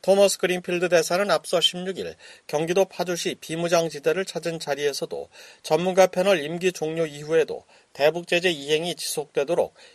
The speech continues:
유엔 시스템 안팎의 모든 가능한 옵션을 검토하고 있다고 밝히면서 러시아와 중국을 배제하고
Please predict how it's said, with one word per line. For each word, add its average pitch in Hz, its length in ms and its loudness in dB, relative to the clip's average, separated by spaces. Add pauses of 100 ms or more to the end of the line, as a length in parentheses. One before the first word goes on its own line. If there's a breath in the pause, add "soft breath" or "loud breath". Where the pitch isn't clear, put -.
(120)
유엔 170 200 4
시스템 180 480 -2
안팎의 131 600 0
모든 160 360 -2
가능한 151 480 -2
옵션을 160 440 -2
검토하고 147 500 -2
있다고 139 320 -4
밝히면서 131 640 -6 (400 loud breath)
러시아와 151 580 4
중국을 170 480 -2
배제하고 147 640 0